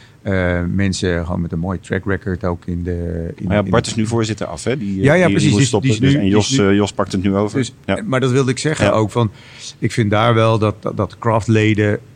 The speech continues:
Speaker 1: zich in de spiegel moeten kijken. Want ik vind het proces, hè, wat, nou, ik, in, in het biermagazine zag ik er ook een stukje van, van over terug. Ik vond dat gewoon echt niet chic.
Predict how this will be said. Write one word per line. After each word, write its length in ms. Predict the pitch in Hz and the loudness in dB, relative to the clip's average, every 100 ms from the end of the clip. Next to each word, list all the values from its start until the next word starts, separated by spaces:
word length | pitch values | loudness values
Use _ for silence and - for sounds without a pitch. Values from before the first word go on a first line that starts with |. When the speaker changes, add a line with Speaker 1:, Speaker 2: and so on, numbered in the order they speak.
| - - | -20 -12
Speaker 1:
zich 280 | 101 101 87 | -6 -6 -4
in 120 | - | -4
de 60 | 95 | -6
spiegel 360 | - 127 117 | -4 -2 0
moeten 240 | 101 104 95 | 0 0 -2
kijken. 280 | 92 90 90 | -2 -2 -2
Want 120 | 101 | -6
ik 80 | 92 | -4
vind 280 | 104 87 90 - - | -4 -4 -6 -14 -16
het 160 | - - | -16 -10
proces, 720 | - 85 - 101 87 - - - - | -8 -4 -2 -2 -2 -8 -12 -20 -8
hè, 220 | 95 101 | -4 -2
wat, 140 | 92 92 - - | -4 -6 -10 -8
nou, 200 | 85 71 - - - - - | -8 -8 -14 -20 -20 -20 -20
ik, 120 | - | -8
in, 180 | 104 95 | -4 -4
in 100 | 90 | -4
het 120 | 85 | -2
biermagazine 560 | 98 92 95 87 98 | 0 2 0 -2 -4
zag 140 | 82 85 | -4 -6
ik 100 | 90 | -4
er 60 | |
ook 160 | 87 87 | -4 -4
een 80 | 90 | -6
stukje 380 | - 95 - 85 | -4 -6 -6 -6
van, 200 | 87 80 | -4 -4
van 140 | 82 | -4
over 160 | 85 - | -6 -4
terug. 180 | 85 80 - - - - - | -6 -6 -10 -20 -18 -20 -20
Ik 60 | - | -6
vond 80 | 87 | -4
dat 120 | 85 | -2
gewoon 160 | - 78 | -2 -2
echt 160 | 80 98 | -2 -2
niet 180 | 90 | -4
chic. 400 | - 104 92 - | -2 -2 -2 -6